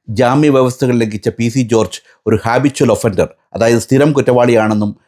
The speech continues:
കോടതി നിരീക്ഷിച്ചു. ഒട്ടേറെ നിർണായക കേസുകളിൽ വിധി പറഞ്ഞിട്ടുള്ള ജസ്റ്റിസ് പി വി കുഞ്ഞികൃഷ്ണനാണ് ഈ കേസിലും വിധി പ്രഖ്യാപിച്ചത്. വിശദമായ വാദം കേട്ടതിന് ശേഷം ഇന്ന് "I am dismissing it" എന്ന ഒറ്റ വാക്കിൽ വിധിന്യായം പ്രഖ്യാപിക്കുകയായിരുന്നു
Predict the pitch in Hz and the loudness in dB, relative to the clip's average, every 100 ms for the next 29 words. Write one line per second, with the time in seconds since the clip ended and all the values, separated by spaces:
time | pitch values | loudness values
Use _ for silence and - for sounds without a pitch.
0 | _ _ 110 110 104 98 98 98 92 104 | _ _ -2 2 2 0 0 0 -2 -4
1 | - 123 123 165 151 151 - - 117 120 | -4 -2 0 0 2 2 0 -2 -4 0
2 | 135 147 139 123 123 123 117 117 113 131 | 0 0 0 -2 -2 0 0 0 0 0
3 | 117 110 101 107 92 - _ - 113 - | -2 -4 -4 -2 -2 -4 _ -4 -2 -2
4 | 123 - 135 147 156 131 123 120 - 120 | -4 0 2 4 2 2 0 -2 -4 -2
5 | 110 104 - _ - 120 120 110 110 107 | 0 -2 -4 _ -2 0 2 0 2 0
6 | - - 104 110 95 92 101 - - - | -2 -2 -2 0 -2 -2 -4 -2 -4 -4
7 | - 127 135 170 160 156 151 143 123 127 | -2 0 2 2 2 2 2 2 2 2
8 | 143 135 117 135 131 123 113 - 80 - | 0 -2 -2 0 0 -2 -4 -4 -6 -6
9 | - 120 127 92 73 _ _ _ - 120 | 0 4 4 2 0 _ _ _ -2 0
10 | 123 139 135 151 - 156 - 135 - 123 | 2 0 0 -2 0 -2 -2 -6 -2 0
11 | 120 120 120 143 120 - 113 104 _ _ | 2 0 0 0 0 0 -2 -4 _ _
12 | _ _ 113 117 139 131 123 120 104 101 | _ _ -4 0 0 0 0 0 -2 -2
13 | 123 117 107 107 104 90 | -2 0 0 2 2 0